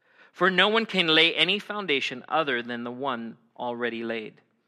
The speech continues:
which is Jesus Christ. If any man builds on this foundation using gold, silver, costly stones,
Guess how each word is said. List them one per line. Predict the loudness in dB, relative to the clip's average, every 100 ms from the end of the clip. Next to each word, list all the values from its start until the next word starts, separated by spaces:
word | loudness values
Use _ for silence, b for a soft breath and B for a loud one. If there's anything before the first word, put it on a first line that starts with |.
| _ _ _ _
which | -10 -10
is | -12
Jesus | -10 -10 -10 -12
Christ. | -8 -6 -6 -8 -10
If | -12 -6
any | -2 0
man | 4 2 2
builds | 0 2 0 -2
on | -4 -2
this | -2 -2
foundation | -2 0 0 0 -2 -4
using | -6 -6 -4
gold, | -2 -2 -4 -8 B B
silver, | -2 0 2 0 -2
costly | 2 2 2 -4 -6
stones, | -4 -4 -4 -6